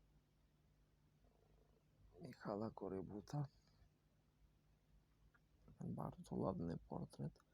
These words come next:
Nie wiem, czy ładnie ona wyglądała, bo smaki tych czasów, a smaki nasze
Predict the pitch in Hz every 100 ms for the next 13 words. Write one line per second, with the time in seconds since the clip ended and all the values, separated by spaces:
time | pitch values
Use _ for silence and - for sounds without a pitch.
0 | - - - - - 117 90 104 - 117
1 | 104 95 - 110 104 107 104 - - -
2 | 151 147 - - - - - - - -
3 | - - - - - - 117 117 - 120
4 | 90 - - - - - - - - -
5 | 165 190 131 - - - 90 - 117 98
6 | - 95 101 - - 139